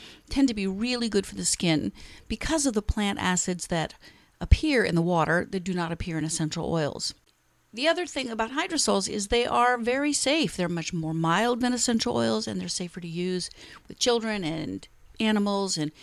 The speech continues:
seniors and anybody where you may have some hesitation to use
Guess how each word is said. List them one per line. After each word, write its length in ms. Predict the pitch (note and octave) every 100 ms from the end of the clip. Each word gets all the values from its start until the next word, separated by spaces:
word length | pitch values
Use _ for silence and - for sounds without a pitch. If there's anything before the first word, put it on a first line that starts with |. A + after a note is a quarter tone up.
| - - - _ -
seniors 560 | - E4+ D4+ D4 C#4+ A#3+
and 100 | G#3
anybody 540 | C4 D4+ A#3 A#3 A#3
where 180 | G3 G3
you 160 | G3
may 140 | G3 F#3+
have 240 | F3+ F#3
some 180 | - F3+
hesitation 580 | E3+ F3 F#3 F#3 F3 D#3+
to 80 | D#3+
use 560 | D#3+ G3+ A3+ A#3 -